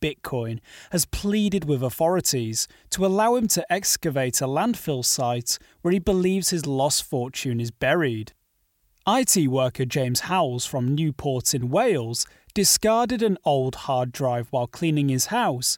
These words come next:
in twenty thirteen, forgetting that it contained seven thousand five hundred Bitcoin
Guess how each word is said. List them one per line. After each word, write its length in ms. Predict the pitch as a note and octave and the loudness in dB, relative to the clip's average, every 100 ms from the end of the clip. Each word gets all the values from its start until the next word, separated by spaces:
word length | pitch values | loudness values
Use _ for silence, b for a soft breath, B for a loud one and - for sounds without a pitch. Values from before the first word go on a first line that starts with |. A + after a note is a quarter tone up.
| - | -2
in 120 | E3 | -2
twenty 400 | C#3+ G3 D#3 - | 0 2 2 0
thirteen, 720 | B2+ C3+ A#2+ - G3 E3 A2 A2 B B B | -2 -2 -2 0 0 0 -2 -8 B B B
forgetting 540 | - G#3 B3+ A3+ B3+ A#3 | -2 0 2 2 2 2
that 180 | G#3+ | 2
it 100 | G3+ | 0
contained 720 | G3 E3+ D#3 - C#3+ A#2+ A2+ | 0 0 0 2 0 0 -2
seven 380 | - F3 D#3+ G3 | 0 0 0 -4
thousand 580 | - - C3 C3 - B2 | -4 -2 0 0 -2 -4
five 320 | - C3+ B2+ | 0 0 0
hundred 420 | C#3+ C3 C3+ A#2+ | 0 -2 -2 -2
Bitcoin 600 | G3+ A#3 - D3+ B2+ B2 | -2 -2 -2 -6 -4 -4